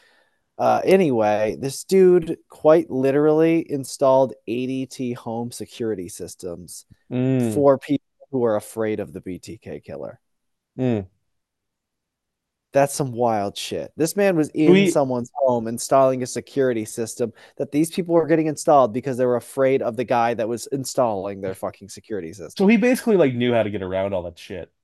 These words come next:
Speaker 1: Yeah, he was
Speaker 2: Yeah.
Speaker 1: fucking, he was G. He knew what the fuck
Speaker 2: That's,
Speaker 1: was up.
Speaker 2: that's like
Speaker 1: He
Speaker 2: in a
Speaker 1: got
Speaker 2: real
Speaker 1: caught because he was literally, like, he created some document. I, I don't know what it was. But, like, he sent something to the cops. It's just, like,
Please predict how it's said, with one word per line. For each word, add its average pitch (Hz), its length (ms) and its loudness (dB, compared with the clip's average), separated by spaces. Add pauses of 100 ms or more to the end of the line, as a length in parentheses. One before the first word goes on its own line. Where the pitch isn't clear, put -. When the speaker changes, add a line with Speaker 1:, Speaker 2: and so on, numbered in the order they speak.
Speaker 1:
Yeah, 113 540 -10
he 123 100 -10
was 131 140 -4
Speaker 2:
Yeah. - 60 -20 (100)
Speaker 1:
fucking, 92 380 -10
he 147 100 -10
was 147 260 -10
G. 85 300 -14
He 110 140 -12
knew 131 140 -6
what - 100 -12
the 104 60 -18
fuck - 120 4
Speaker 2:
That's, - 160 -4
Speaker 1:
was 82 100 -16
up. 73 220 -8 (220)
Speaker 2:
that's 156 200 2
like 208 80 4
Speaker 1:
He 247 60 8
Speaker 2:
in 262 80 8
a - 20 12
Speaker 1:
got 226 140 10
Speaker 2:
real 131 160 -4
Speaker 1:
caught 170 220 8 (100)
because 160 300 -4
he 151 160 2
was 131 340 -4
literally, 143 480 4
like, 123 260 -4 (520)
he 147 160 -6
created 165 680 -2
some 135 420 -2
document. 147 800 -4 (1000)
I, - 380 -10
I 143 40 -10
don't 143 120 -2
know 117 80 -6
what 98 140 -6
it 85 60 -8
was. 90 440 -8
But, 120 160 -8
like, 156 160 -6
he 185 140 -10
sent 247 280 -12
something 156 540 -10
to 110 360 -10 (680)
the 120 100 -10 (180)
cops. - 540 -14
It's 117 160 -12
just, 113 200 -14
like, 113 160 -10